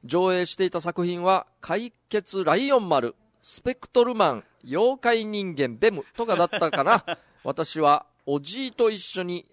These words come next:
Speaker 1: えー、友蔵とマルコに見に行ってましたよ。えー、お金は二百円だったけど、庭みたいなとこでやっていたので、半分ぐらいはお金払ってなかったんじゃないかな。えー、私もおとも、大人になったので、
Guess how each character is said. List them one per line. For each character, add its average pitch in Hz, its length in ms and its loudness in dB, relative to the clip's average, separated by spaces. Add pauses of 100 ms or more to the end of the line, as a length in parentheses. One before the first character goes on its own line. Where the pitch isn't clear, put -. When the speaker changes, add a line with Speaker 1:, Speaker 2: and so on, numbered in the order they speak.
(140)
Speaker 1:
え 131 100 -4
ー、 120 40 -6
友 220 300 -8
蔵 226 220 0
と 202 320 0
マ 147 160 0
ル 262 140 -4
コ 185 160 -2
に 185 260 -6 (160)
見 147 300 -8
に 269 140 -8
行 175 80 -8
っ - 40 -20
て - 140 -4
ま 185 120 0
し - 120 -10
た 170 80 2
よ。 165 160 -2 (500)
え 135 340 -2
ー、 - 60 -20
お 156 100 -8
金 208 260 -4
は 180 140 0
二 151 120 -6
百 196 220 -4
円 240 120 -8
だ 190 80 -2
っ - 20 -20
た 175 100 -6
け 156 100 -4
ど、 143 200 -4 (280)
庭 180 300 -4
み 247 140 -10
た 185 160 2
い 180 80 -4
な 175 160 -2
と 175 100 -6
こ 170 160 -10
で 160 120 -2
や 156 120 2
っ 160 60 -6
て - 180 -4
い 170 80 -4
た 165 120 -2
の 147 100 -4
で、 151 80 0
半 180 300 -4
分 247 200 -6
ぐ 226 80 -4
ら 214 120 0
い 202 80 -2
は 208 120 4
お 165 80 0
金 165 220 -6
払 160 240 -2
っ - 20 -20
て - 140 -14
な 156 120 -6
か - 100 -12
っ - 100 -16
た 170 80 -16
ん 185 80 -12
じ 180 80 -8
ゃ 180 40 -6
な 180 100 -4
い 180 40 -6
か 180 80 -6
な。 202 200 -4 (260)
え 127 160 -8
ー、 131 40 -6
私 139 300 -6
も 147 120 -6
お 139 60 -6
と 175 100 -10
も、 165 200 -10
大 147 120 -10
人 180 180 -2
に 180 100 -6
な 190 120 -4
っ - 60 -12
た 175 100 -6
の 151 100 -4
で、 170 180 -2